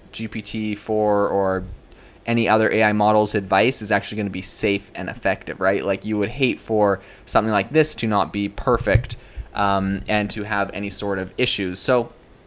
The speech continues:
it's important to know that G P T four isn't always right. And some people also say, they note,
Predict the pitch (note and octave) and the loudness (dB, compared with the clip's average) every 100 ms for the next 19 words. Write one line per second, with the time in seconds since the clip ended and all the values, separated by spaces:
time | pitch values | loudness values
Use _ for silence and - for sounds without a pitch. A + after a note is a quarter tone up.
0 | - - A2 C3 B2+ D3+ C#3 C#3+ B2 A#2+ | -20 -12 -6 -2 0 0 0 2 2 2
1 | G2+ G#2+ G2 G#2+ G#2+ G2 A2 A2+ - G#2 | 0 -2 -8 -6 -4 -2 -2 -4 -4 -4
2 | G#2 G2+ G2+ A2 - - - - - - | -6 -4 -4 -4 -6 -16 -20 -20 -20 -8
3 | A#2 A#2+ B2 - G#3 G3+ F3 B2+ C3 G#2 | -2 0 2 2 0 -2 0 2 2 2
4 | G#2+ - G#2+ G#2+ - G#2+ G2+ G#2 G#2 G2+ | 2 0 0 0 0 2 2 0 -2 -4
5 | G#2 G2+ G#2 | -4 -2 -4